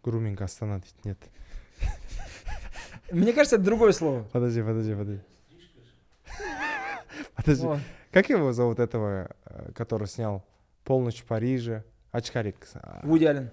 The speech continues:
Speaker 1: Вуди Аллен. Казахариш?
Speaker 2: Давай, давай, это, м, нормально.
Speaker 1: В чем обвиняли?
Speaker 2: Неужели
Speaker 1: Растле-,
Speaker 2: груминг?
Speaker 1: растление его приемной дочери, дейді.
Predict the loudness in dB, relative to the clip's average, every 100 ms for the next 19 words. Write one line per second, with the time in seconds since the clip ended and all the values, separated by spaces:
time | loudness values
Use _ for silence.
0 | -6 -4 -2 -2 -4 -8 _ _ _ _
1 | _ _ _ _ _ _ _ _ _ _
2 | _ _ _ _ _ _ _ _ -12 -10
3 | -10 -10 -14 _ _ _ _ -8 -2 0
4 | 2 0 -2 -4 -6 -14 -16 -14 -12 -14
5 | -16 -20 _ _ _ _ _ _ _ _
6 | _ _ _ _ -8 -6 -6 -10 -12 -8
7 | -6 -6 -6 -10 -14 _ _ _ _ _
8 | _ _ _ _ -6 -2 0 2 2 2
9 | 2 -2 -4 -4 2 2 4 4 4 2
10 | 0 0 0 -2 -4 -4 -8 -8